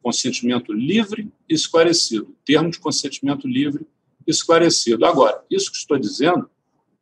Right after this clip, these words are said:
é apenas uma colocação minha como médico. Como regulador, a Anvisa não tem nenhuma atribuição nesse sentido.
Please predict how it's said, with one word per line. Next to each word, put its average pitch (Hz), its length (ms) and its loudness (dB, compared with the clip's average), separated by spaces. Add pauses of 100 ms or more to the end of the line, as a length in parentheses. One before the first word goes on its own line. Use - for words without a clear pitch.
(120)
é 127 80 4
apenas 151 580 2
uma 147 180 -2
colocação 139 600 0
minha 143 380 0 (160)
como 170 340 -2
médico. 120 460 0 (240)
Como 196 260 4
regulador, 131 680 0 (340)
a 131 100 0
Anvisa 147 440 4
não 202 240 2
tem 151 400 -2
nenhuma 180 580 4 (140)
atribuição 156 720 0
nesse 180 260 2
sentido. 196 520 -2